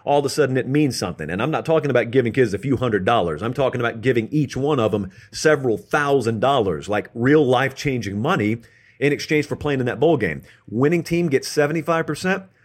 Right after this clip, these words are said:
Losing team gets twenty-five percent, so you're gonna get some either way.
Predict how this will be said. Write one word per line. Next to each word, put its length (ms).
Losing 380
team 300
gets 180
twenty-five 580
percent, 380
so 100
you're 140
gonna 140
get 180
some 180
either 200
way. 400